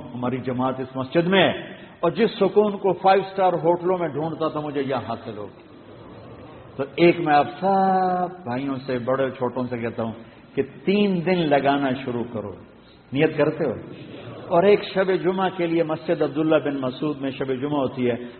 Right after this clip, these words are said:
اس میں شب جمعہ، یہاں شب جمعہ ہی ہوتی ہے کہ شب ہفتہ ہوتی ہے؟ ہاں، وہاں جا کے دو گھنٹے گزار لو، بیان سن کے اٹھ کے بے شک گھر چلے جاؤ۔ یہ دو چھوٹے چھوٹے کام آپ کریں گے نا تو انشاءاللہ آپ کی زندگی میں انقلاب آ جائے گا۔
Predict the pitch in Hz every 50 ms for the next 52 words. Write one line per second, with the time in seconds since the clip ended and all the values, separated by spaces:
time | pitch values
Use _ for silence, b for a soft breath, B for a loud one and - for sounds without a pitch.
0 | B - 202 - - 185 190 175 - 185 170 165 165 147 156 170 170 160 156 160
1 | 165 151 151 151 156 160 156 165 160 160 156 185 202 220 240 233 240 233 240 254
2 | 277 - 254 180 - 175 160 160 139 135 139 - - 147 127 - 117 - - -
3 | - - - - - 107 120 117 - - - 113 110 107 - - - - 185 185
4 | 202 226 220 214 226 226 202 208 202 202 208 214 202 175 202 208 185 170 175 180
5 | 180 190 175 151 165 160 156 165 165 165 156 156 165 165 135 151 170 185 190 180
6 | - - 180 170 165 165 180 170 156 165 - 165 156 147 151 147 165 151 131 123
7 | 135 139 131 139 147 135 131 127 123 120 120 120 - B B B B - 180 196
8 | 190 208 226 233 - - 190 208 214 208 196 170 180 190 180 202 185 - 175 175
9 | 170 165 170 160 156 156 - 151 156 156 160 160 160 151 147 139 139 135 131 131
10 | 127 131 139 139 139 135 135 135 131 - - 131 107 104 135 139 139 131 120 135
11 | 127 127 117 113 113 117 113 117 117 107 95 98 101 95 95 98 92 92 -